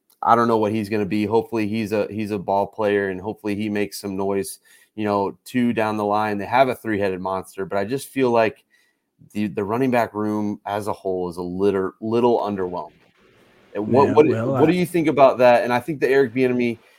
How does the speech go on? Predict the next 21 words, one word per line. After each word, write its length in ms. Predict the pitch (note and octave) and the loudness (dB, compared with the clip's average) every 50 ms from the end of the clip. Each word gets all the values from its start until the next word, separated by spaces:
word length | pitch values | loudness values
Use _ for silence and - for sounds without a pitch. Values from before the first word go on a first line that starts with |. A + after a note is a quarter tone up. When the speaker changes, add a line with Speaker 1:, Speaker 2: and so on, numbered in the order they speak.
| _ _ _ - | _ _ _ 4
Speaker 1:
A, 320 | D3 D3+ D#3+ E3 D#3+ - | 8 8 8 8 6 2
I 60 | C3+ | 2
think 220 | C3 C3 D3+ B2+ C3 | 0 0 -2 -2 -2
he's 120 | C3 A2 | -2 0
gonna, 280 | C3+ C#3 C3 B2 A#2 - | 2 2 2 2 0 -2
he's 160 | A2+ B2 A#2+ | -4 -4 -2
gonna 160 | A2+ C#3+ C3+ | 2 2 2
get 180 | B2 B2 A#2+ G#2+ | 4 2 2 2
more 240 | A2 A2+ A2+ A2+ G#2+ | 2 2 4 4 4
out 200 | G#2 G#2 G#2 G#2+ | 4 4 4 2
of 80 | G#2+ | 2
them 180 | G#2 A2+ A2 G#2+ | 0 -2 -2 -2
than 140 | G#2 G2 F#2+ | -4 -4 -4
we've 180 | F#2 F#2 F2+ | -6 -8 -10
seen. 460 | - - - G#2+ A2+ A#2 A#2+ A#2+ A#2+ - _ _ _ _ _ - | -12 -10 -6 -4 -2 -2 -2 -4 -6 -10 _ _ _ _ _ -4
But 220 | - A2 F#2+ D#2+ F2+ | -4 -4 -4 -2 0
B, 280 | A2 C3+ C#3+ D3 C#3 | 2 2 4 6 4
I 80 | A#2+ A#2 | 4 4
just 280 | A2 B2 B2+ - - - | 2 -2 -6 -6 -6 -4
feel 180 | C3 C3 B2+ | 0 2 2
like, 380 | B2 A#2+ A#2 A2 - - - | 4 4 2 2 0 -6 -20